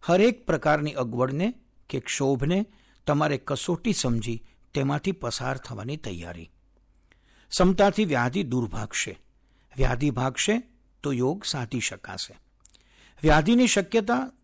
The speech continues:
તો મારી અંદર અને મારી આજુબાજુ હંમેશા આવી રહેલી જ છે. અંતરમાં એક પ્રકારનો વિસંવાદ પ્રવર્તે છે અને દિવ્ય શક્તિનો સ્વીકાર કરવાની દ્વિધા પ્રવર્તે છે. તેથી વ્યાધિ રહે છે.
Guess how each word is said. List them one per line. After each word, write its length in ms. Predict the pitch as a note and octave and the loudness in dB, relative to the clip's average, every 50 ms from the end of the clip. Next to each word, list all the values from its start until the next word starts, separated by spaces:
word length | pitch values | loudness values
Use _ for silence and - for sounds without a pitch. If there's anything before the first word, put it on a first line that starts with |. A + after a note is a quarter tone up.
| _ _ | _ _
તો 80 | F#3+ | 2
મારી 240 | F#3 F#3 F#3+ F#3+ F#3+ | 4 4 4 4 2
અંદર 520 | - D3 D3+ D3+ D#3+ E3+ E3+ C3+ A2+ A2+ - _ _ _ _ - | 0 0 0 0 2 2 2 2 2 -2 -8 _ _ _ _ -8
અને 140 | C#3 C#3+ C#3 | -6 -4 -2
મારી 320 | B2 B2 B2+ C#3+ C#3 - - | -2 -2 -2 -2 -4 -4 -2
આજુબાજુ 720 | B2 B2 C3 A#2+ D#3 D#3+ C3+ A2+ G#2 G2 F#2+ - G2+ F#2+ - _ _ - - - | -2 -2 -2 0 0 -2 0 0 -4 -6 -6 -10 -12 -14 -14 _ _ -20 -20 -18
હંમેશા 480 | - - C3 C3 C#3 C#3+ - - F3+ - - | -10 -6 -4 -4 -4 -4 -4 -6 -6 -6 -4
આવી 280 | B2 A#2+ A#2+ C3 B2 | -6 -4 -4 -4 -4
રહેલી 340 | G#2 G#2 F#2+ G#2+ B2 D3 C#3+ | -4 -4 -6 -4 -4 -4 -4
જ 40 | - | -4
છે. 320 | - - - - E2+ - - _ _ _ _ _ _ _ _ _ _ _ - - - | -6 -10 -12 -10 -12 -16 -20 _ _ _ _ _ _ _ _ _ _ _ -20 -8 -2
અંતરમાં 480 | - E3+ G3+ F#3+ A#3 A3+ A#3 A#3 A#3+ A#3 - - | 2 2 2 4 4 4 4 4 2 2 0 -2
એક 160 | G#3 - - | -4 -2 -2
પ્રકારનો 380 | - - - A#3+ A#3+ A3+ G3 | -4 -4 -2 -2 0 0 0
વિસંવાદ 680 | C#3 C#3 C3+ - - - D3 C#3+ C#3+ D#3+ E3+ F3 G3 E3+ | 0 -2 -2 -2 -2 -2 -2 -2 0 0 2 2 0 -2
પ્રવર્તે 580 | - _ - C3+ A#2 A2 G#2+ - - G2+ G2+ F#2 | -4 _ -4 -4 -4 -4 -6 -6 -8 -10 -8 -8
છે 280 | - - A#2 A#2+ - _ _ _ _ _ _ _ | -8 -10 -10 -12 -14 _ _ _ _ _ _ _
અને 200 | - C#3+ D#3+ D#3+ | -2 -2 -2 0
દિવ્ય 360 | D#3 D#3 D#3 D#3 F#3 G3+ F#3+ | 0 0 0 2 2 0 0
શક્તિનો 560 | - - - C#3 - - _ D#3+ D3+ D3 C#3+ | 0 -2 -4 -6 -8 -10 _ -4 -2 -2 -2
સ્વીકાર 500 | C#3 - - C3 - - B2+ B2+ C3+ C#3+ | -4 -4 -6 -8 -6 -2 0 0 0 0
કરવાની 500 | C3+ - C#3 B2 A2+ G2+ A2 B2 D3 F3+ | -2 -4 -8 -6 -4 -4 -4 -4 -4 -6
દ્વિધા 520 | F3 - - A#2+ B2 A#2+ A2 G2 A#2+ A#2 G#2 | -6 -8 -6 -4 -2 -2 -2 -2 -4 -4 -4
પ્રવર્તે 520 | - - G#2 F#2 F#2 F#2 F#2+ - F#2 F2 | -6 -8 -12 -12 -12 -14 -14 -14 -14 -12
છે. 240 | - - - - _ _ _ _ _ _ _ _ _ _ _ | -12 -12 -14 -14 _ _ _ _ _ _ _ _ _ _ _
તેથી 260 | - A2+ - - - D3 | -12 -12 -10 -8 -6 -4
વ્યાધિ 380 | C3+ C3+ C3 C#3+ C3 F3 F#3+ | -4 -2 -2 -2 0 0 -2
રહે 240 | E3+ E3+ F#3+ F3 C#3 | 0 -2 -4 -6 -6
છે. 220 | - - - F#2 | -8 -10 -12 -16